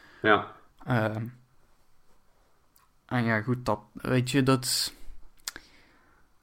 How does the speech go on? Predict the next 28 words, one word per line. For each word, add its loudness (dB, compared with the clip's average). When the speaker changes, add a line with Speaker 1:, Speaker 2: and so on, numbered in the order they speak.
Speaker 2:
E 4
A 4
is 2
sowieso 4
een 4
heel 0
raar 0
bedrijf 0
in 0
dat 2
opzicht, -4
hè, 0
want -4
dat -2
is, 2
eh, 4
daar, 2
daar 0
komt 6
niet 6
zo 8
heel 10
veel 10
goeds 4
uit 2
de 0
laatste 0
tijd, 4